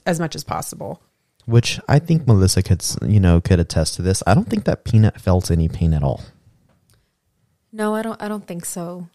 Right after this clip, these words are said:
Speaker 3: uh, either. At that point, she had been, I think she was ready to go 'cause that last hour before, uh, Doctor Alvarado showed up, she had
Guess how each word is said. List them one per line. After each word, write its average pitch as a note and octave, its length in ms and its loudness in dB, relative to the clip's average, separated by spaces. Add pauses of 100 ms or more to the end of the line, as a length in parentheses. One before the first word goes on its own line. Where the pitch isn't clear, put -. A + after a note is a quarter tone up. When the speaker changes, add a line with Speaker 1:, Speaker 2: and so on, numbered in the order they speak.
(140)
Speaker 3:
uh, E3+ 260 -12 (100)
either. F#3 580 -2
At F#3+ 140 -4
that F3+ 240 -6
point, A3+ 320 -4
she - 240 -2
had F3+ 280 -4
been, F3+ 420 -2 (1500)
I G3+ 80 -4
think G#3+ 200 -2
she - 100 -4
was G#3+ 280 -2
ready F3+ 280 0
to F3+ 80 -4
go E3 400 -2 (200)
'cause F3 560 -4 (720)
that F#3+ 280 -2
last F3+ 320 0
hour E3+ 260 -2
before, F3+ 420 -4 (320)
uh, F3 160 0
Doctor E3 380 -4
Alvarado E3+ 480 0
showed F3+ 300 -4
up, F3 220 -4
she F3+ 340 -4
had E3 420 -2